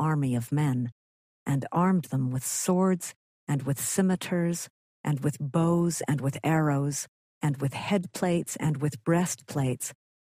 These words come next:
and with all manner of shields of every kind. And they came down again that they might pitch battle against the Nephites.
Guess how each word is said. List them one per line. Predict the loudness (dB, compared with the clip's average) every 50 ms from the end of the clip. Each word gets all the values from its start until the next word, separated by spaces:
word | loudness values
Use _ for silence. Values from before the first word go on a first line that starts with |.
| _ -2
and | 0 0 2
with | 0 -2 -2 0 2
all | 4 4 6 6 4
manner | 4 4 4 4 4 2 2 4 2
of | 2 2 0
shields | -2 0 0 2 2 2 2 0 0 -2 -4
of | -2 -2 -2 0 2
every | 0 2 2 2 0
kind. | 0 0 -2 -2 0 0 0 0 0 -2 -4 -8 -12 -18 _ _ _ _ _ _ _ _ _ _ _ -2
And | 0 0 0 2
they | 2 2
came | 2 2 2 4 4 4
down | 4 4 4 4 4
again | 2 2 2 2 2 4 2 2 2
that | 2 0 0 0
they | 2 2 2
might | 2 2 2 0 -2 -4 -6
pitch | -6 -4 -4 -4 -4 -2
battle | 0 0 2 2 2 0 -2 -2 -2
against | -2 -2 0 0 0 0 -2 -4 -8 _ -4
the | -2
Nephites. | 0 0 0 0 -2 -2 -4 -4 -4 -6 -8 -10 -12 -12